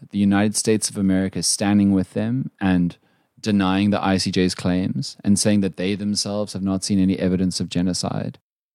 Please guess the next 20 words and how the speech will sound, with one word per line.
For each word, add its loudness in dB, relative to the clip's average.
even 0
with 0
Israel 2
accusing -2
South -4
Africa -4
and -6
South -6
Africa's -4
legal -2
team -4
and -2
anybody 4
else 2
in 0
the 4
world 4
who -6
criticizes -4
them -8